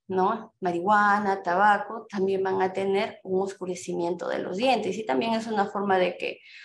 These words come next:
uno pueda identificar si en casa está sucediendo algo de esto.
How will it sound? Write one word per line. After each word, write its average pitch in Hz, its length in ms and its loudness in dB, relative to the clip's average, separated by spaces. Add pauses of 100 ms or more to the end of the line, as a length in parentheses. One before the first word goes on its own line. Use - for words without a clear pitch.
(120)
uno 220 260 2
pueda 202 260 0
identificar 190 680 2
si 185 160 -2
en 185 80 -2
casa 185 240 0
está 185 160 -4
sucediendo 175 580 0
algo - 240 -4
de - 60 -6
esto. - 280 -16